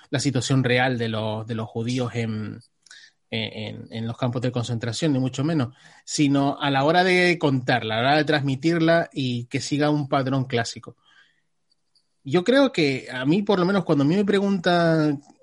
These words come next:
contestándome a mi propia pregunta, cuando a mí me preguntan esto, yo siempre, eh, eso, admiración, respeto y sobre todo,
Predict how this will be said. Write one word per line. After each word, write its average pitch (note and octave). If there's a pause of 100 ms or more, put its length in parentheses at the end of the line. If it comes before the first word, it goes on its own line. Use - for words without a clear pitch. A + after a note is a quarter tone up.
(140)
contestándome E3+
a C#3+
mi C#3+
propia D#3+
pregunta, D3+
cuando A#2
a -
mí D3
me F3+
preguntan F#3
esto, F3+
yo C#3
siempre, E3 (200)
eh, A2+ (340)
eso, D#3+
admiración, C3+ (120)
respeto E3+ (580)
y D#3
sobre C#3
todo, F#3+